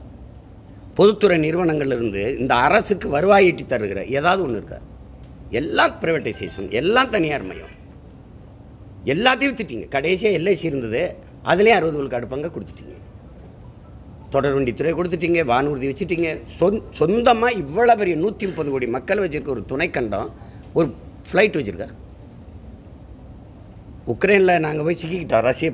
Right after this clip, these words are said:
போறப்ப, ரஷ்யாவுக்கு உக்ரைனுக்கு அப்போ. அங்கிருந்து நம்ம பிள்ளைகளை திருப்பி கொண்டு வர ஒரு உனக்கு, உங்களுக்கு flight இருந்துச்சா? சொந்தமா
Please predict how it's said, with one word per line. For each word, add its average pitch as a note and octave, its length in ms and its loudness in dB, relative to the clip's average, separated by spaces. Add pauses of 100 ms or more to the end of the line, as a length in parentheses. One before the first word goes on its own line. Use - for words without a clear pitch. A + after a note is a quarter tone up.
போறப்ப, B2 400 0
ரஷ்யாவுக்கு B2+ 420 -2
உக்ரைனுக்கு A2 360 -4
அப்போ. E2+ 180 -6 (800)
அங்கிருந்து G3+ 380 2
நம்ம F#3 220 0
பிள்ளைகளை G#3+ 380 4 (160)
திருப்பி A3+ 220 2 (100)
கொண்டு A3+ 220 6
வர G3+ 120 2 (100)
ஒரு D3+ 120 -2 (220)
உனக்கு, C3+ 260 -6
உங்களுக்கு C3 320 -6
flight C#3+ 220 -6
இருந்துச்சா? F#2 300 -10 (1700)
சொந்தமா C4+ 320 0